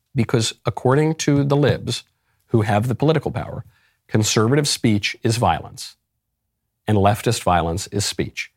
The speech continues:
And that's just what they mean. So we can whine about the hypocrisy, we can whine about the double standard, or we can go in,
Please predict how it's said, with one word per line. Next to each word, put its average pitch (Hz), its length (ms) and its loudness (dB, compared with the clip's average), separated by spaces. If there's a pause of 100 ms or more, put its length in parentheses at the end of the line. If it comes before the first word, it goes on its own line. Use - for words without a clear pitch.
(260)
And 98 100 0
that's 101 200 0
just - 180 -2
what 135 140 0
they 123 140 2
mean. 123 300 -2 (920)
So 110 240 2
we 110 160 2
can 110 200 0
whine 107 260 2
about 147 240 4
the 165 80 4
hypocrisy, 139 600 2
we 107 140 0
can 95 160 -4
whine 92 160 0
about 120 160 0
the 156 60 -6
double 135 180 2
standard, 107 400 -2
or 107 420 0 (460)
we 110 160 2
can 92 520 0 (1300)
go 127 240 4
in, 92 340 -2